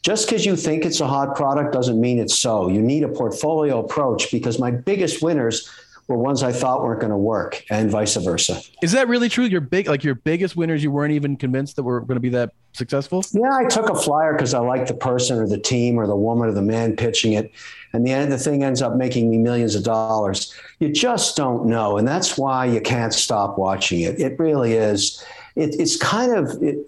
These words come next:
Speaker 1: you know, it's a combination of, of luck, timing, marketing skills, social media. All of these things have to come together, uh, to make a product really work or a business. And,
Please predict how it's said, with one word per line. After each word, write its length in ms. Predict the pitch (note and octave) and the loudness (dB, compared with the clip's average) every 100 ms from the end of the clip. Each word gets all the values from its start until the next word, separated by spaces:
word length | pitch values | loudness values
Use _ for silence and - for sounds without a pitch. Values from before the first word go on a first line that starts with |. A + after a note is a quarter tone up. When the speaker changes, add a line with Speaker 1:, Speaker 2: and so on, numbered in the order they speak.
| - | -2
Speaker 1:
you 100 | D3 | 0
know, 60 | |
it's 300 | D3+ E3 D3 | 0 -2 -2
a 40 | D3+ | 0
combination 640 | D3 G#3+ G#3 E3+ - D3 | 0 0 2 2 0 0
of, 180 | B2 G#2+ | 0 0
of 200 | - A#2 | -2 0
luck, 560 | A2 G#2+ C3 G3+ G3 - | 0 2 0 -2 -4 -8
timing, 800 | - - D#3 E3+ E3+ E3 E3 D#3 | -4 0 0 2 2 4 4 2
marketing 440 | A2+ C3+ E3+ E3 D3+ | 2 0 0 0 0
skills, 640 | - - D3+ D3 C#3+ D3 | 0 0 2 2 2 0
social 320 | D#3 D#3 D3+ | 0 0 0
media. 640 | C3+ D3 D3+ D3+ C#3+ C3+ C#3 - - - | 2 2 2 2 2 -2 -6 -16 -20 -4
All 280 | F#3 B3+ A#3 | 0 2 2
of 60 | |
these 220 | F3+ D#3 - | 2 0 0
things 200 | D3+ D3 | 0 0
have 140 | C3+ | -2
to 80 | - | -2
come 200 | C#3 B2+ | 0 0
together, 720 | B2 A#2 B2 A#2+ G#2+ G2+ G2 - - - | 0 0 0 2 0 0 -4 -16 -20 -6
uh, 160 | G#2+ A2+ | -2 -2
to 140 | A#2 | 0
make 180 | B2 B2 | 0 0
a 60 | G2+ | -2
product 480 | - A2+ A2 G#2 | 0 0 0 0
really 300 | A2 A2+ A2 | 0 2 2
work 440 | G2+ G#2 A2 G#2 G#2+ | 2 2 0 0 0
or 140 | G2+ | 0
a 60 | G2 | 0
business. 580 | E2+ A#2 A2 G2 - - | 0 0 0 0 0 0
And, 400 | A#2 A2 G#2 | 0 0 -2